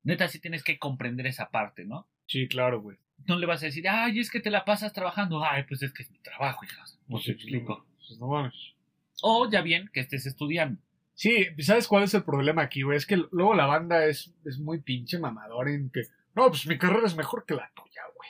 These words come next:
Speaker 1: Ah, también, güey. O
Speaker 2: Porque
Speaker 1: "Mi
Speaker 2: la
Speaker 1: trabajo es mejor que el tuyo".
Speaker 2: "Porque mi trabajo es más fundamental que el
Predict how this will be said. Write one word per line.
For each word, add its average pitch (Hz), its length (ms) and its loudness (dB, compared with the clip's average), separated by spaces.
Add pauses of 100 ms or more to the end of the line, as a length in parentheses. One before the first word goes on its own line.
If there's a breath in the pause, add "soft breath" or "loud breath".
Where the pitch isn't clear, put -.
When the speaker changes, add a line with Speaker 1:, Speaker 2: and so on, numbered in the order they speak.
(120)
Speaker 1:
Ah, 165 240 2
también, 135 360 -8
güey. 107 120 -6
O - 40 -6
Speaker 2:
Porque 156 200 4
Speaker 1:
"Mi 170 60 2
Speaker 2:
la 175 80 2
Speaker 1:
trabajo 156 340 2
es 143 80 -6
mejor 117 340 -8
que - 60 -14
el 160 60 -8
tuyo". 143 80 -10
Speaker 2:
"Porque 156 220 -6
mi 151 120 -6
trabajo 208 280 -4
es 165 200 -6
más 202 360 -4 (180)
fundamental 135 840 -6
que 151 80 -4
el 127 160 -4